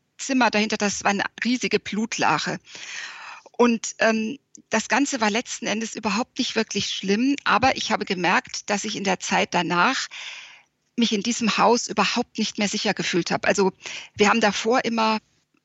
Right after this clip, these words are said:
das muss man auch in Südfrankreich im Sommer, mit weit offenen Fenstern geschlafen.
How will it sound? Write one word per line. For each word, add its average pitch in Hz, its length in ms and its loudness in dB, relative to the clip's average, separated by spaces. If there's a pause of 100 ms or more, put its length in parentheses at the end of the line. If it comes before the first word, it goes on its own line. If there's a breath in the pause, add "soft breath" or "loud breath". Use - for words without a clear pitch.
(160)
das - 160 -2
muss 247 180 0
man 214 160 2
auch - 160 4
in 202 80 -4
Südfrankreich - 600 -2
im 196 100 -8
Sommer, 202 280 0
mit 190 180 -4
weit 196 240 2
offenen 190 320 -6
Fenstern 185 460 -4
geschlafen. 160 600 -6